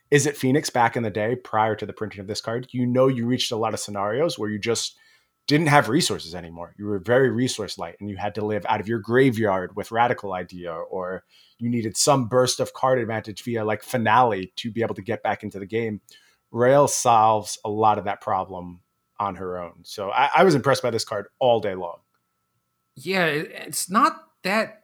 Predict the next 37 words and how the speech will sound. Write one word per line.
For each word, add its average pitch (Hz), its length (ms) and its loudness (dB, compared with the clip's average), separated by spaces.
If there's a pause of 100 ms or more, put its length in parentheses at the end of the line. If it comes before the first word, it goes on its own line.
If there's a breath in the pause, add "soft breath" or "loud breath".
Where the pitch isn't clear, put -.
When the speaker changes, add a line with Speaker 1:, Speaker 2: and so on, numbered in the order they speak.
(120)
Speaker 2:
difficult 170 600 -4
to 156 120 -2
make 143 320 -6
work 131 540 -4 (100)
either. 120 640 -6
You 139 100 -10
know, 143 220 -4
it's - 140 -6
like, 160 340 -2 (1120)
she 196 240 -4
has 220 380 4
a 180 100 2
bunch 180 300 0
of 165 300 2
very 156 600 0
specific 147 1000 -4 (340)
terms 135 800 0 (480)
on 143 220 0
the 139 60 -4
card, 135 260 2
like 147 140 -6
instant 151 320 -4
sorcery, 156 520 0
like, 143 180 -2
you 139 40 -2
have 131 80 -6
to 135 60 -8
be 120 100 -10
discarding 117 420 -4
cards. 160 560 4
Like, 131 260 -4 (540 soft breath)
i-, 156 40 0
in 180 400 2
theory, 196 400 4
it 165 100 0
seems 156 240 0
like 151 340 0